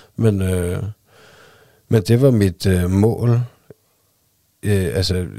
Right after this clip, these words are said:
ja, sidste år, der satte jeg det mål, at i år skulle jeg løbe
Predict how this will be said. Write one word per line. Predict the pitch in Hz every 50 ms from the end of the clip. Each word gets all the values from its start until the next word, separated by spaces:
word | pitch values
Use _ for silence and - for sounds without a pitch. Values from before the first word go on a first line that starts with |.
| - - -
ja, | 101 98
sidste | 90 - - 120 113 - - 117
år, | 98 104
der | 104 101
satte | - - 104 101 98
jeg | 98
det | 98 104
mål, | 104 101 101 90 101 101
at | 98 92
i | 95 87
år | - 101 104 73 73 107 101 -
skulle | - - - 101
jeg | 95 95
løbe | 95 95 98 101 104